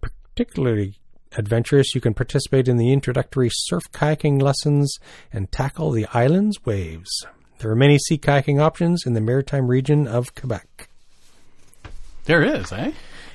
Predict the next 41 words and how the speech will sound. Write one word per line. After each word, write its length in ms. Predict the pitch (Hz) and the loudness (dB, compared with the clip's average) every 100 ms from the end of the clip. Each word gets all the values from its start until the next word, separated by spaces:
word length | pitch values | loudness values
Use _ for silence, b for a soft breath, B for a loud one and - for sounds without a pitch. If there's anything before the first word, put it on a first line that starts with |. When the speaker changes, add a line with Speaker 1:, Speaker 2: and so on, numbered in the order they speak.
| B | B
Speaker 1:
It's 180 | 156 - | 8 10
an 80 | 180 | 10
amazing, 380 | 170 185 170 | 10 8 8
like, 180 | 156 151 | 6 8
we 120 | 175 | 8
did 180 | 170 175 | 8 6
the 60 | 151 | 6
Ca-, 260 | - 151 - | 0 0 2
Gaspé 420 | 127 135 - 143 | 4 4 4 4
Peninsula, 400 | 135 131 117 135 123 | 4 4 4 4 4
like 200 | 117 - | 2 0
I 60 | |
said, 300 | 107 123 113 | 0 2 2
and 140 | 110 110 | 2 2
we 140 | 120 | 0
did, 200 | 117 123 | 2 2
we 100 | 120 117 | 2 2
saw 200 | 156 151 | 4 6
a 20 | |
lot 220 | 123 127 | 6 4
of 60 | 127 | 4
these 160 | 135 | 0
places, 580 | - 107 113 147 147 - - - | 0 -2 0 -2 -2 -4 -10 -4
and, 440 | 135 123 120 117 - | 2 4 4 2 2
like, 200 | 123 120 - - - | 0 0 -6 -20 -4
in, 360 | 135 120 117 117 - - - | 0 2 2 -2 -16 -20 -8
uh, 380 | 127 113 110 110 107 - | -2 0 0 0 -4 2
Percé 680 | 147 135 - 135 139 139 123 | 4 4 2 4 8 8 6
and 240 | 113 107 | 2 0
Percé 380 | - 127 - 117 | -2 0 0 2
Rock, 380 | 120 123 123 - | 4 4 2 -2
and, 260 | 107 107 - B B B | 0 -2 -4 B B B
like, 180 | 120 110 - | -6 -6 -8
it, 80 | 151 | -6
it's 400 | 151 147 151 - | 2 4 4 2
neat 280 | 147 190 226 | 8 8 6
to 100 | 185 | 4
see 580 | - - 175 170 175 175 - - | 4 6 6 4 4 0 -6 -16
the 80 | - | -14
Canadian 500 | - 151 156 160 151 | -2 4 4 6 4
Shield 720 | - - 165 160 139 123 120 | 4 0 4 6 6 6 0